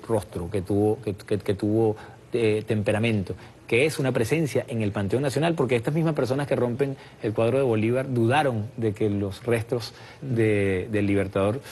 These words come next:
fuesen los que reposaban en nuestro Panteón. O sea, horadar a Bolívar es, ha sido una tarea de muchos, de muchos interesados en que no haya un proyecto nacional.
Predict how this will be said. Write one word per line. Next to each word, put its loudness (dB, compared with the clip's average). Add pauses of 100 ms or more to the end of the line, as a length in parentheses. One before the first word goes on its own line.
(140)
fuesen 0
los 0
que -2
reposaban 0 (100)
en -2
nuestro -2
Panteón. 0
O 2
sea, 2 (720)
horadar 2
a 2
Bolívar 2
es, -2
ha -2
sido 2
una -2
tarea 0 (220)
de 0
muchos, -2 (360)
de -4
muchos -2
interesados 0
en -4
que 0
no 0
haya 2
un -2
proyecto 0
nacional. 0